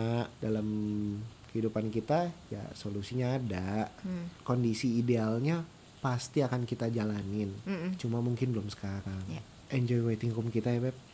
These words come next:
Speaker 2: Iya.
Speaker 1: Walaupun nggak gampang, tapi I promise I will enjoy this situation, I will enjoy this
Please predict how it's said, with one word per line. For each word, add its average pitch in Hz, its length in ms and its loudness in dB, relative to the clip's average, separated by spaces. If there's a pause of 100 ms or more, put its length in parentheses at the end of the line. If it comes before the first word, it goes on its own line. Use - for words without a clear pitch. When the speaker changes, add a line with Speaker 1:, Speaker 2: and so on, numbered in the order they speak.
(100)
Speaker 2:
Iya. 185 260 -2 (440)
Speaker 1:
Walaupun 120 420 0
nggak 120 180 6
gampang, 131 600 4
tapi 151 440 4 (840)
I 120 140 0
promise 123 600 0
I - 140 -2
will 110 340 2 (240)
enjoy 113 400 2
this 104 220 0
situation, 135 960 -2 (580)
I - 100 -6
will 107 200 0
enjoy 107 400 0
this 107 220 0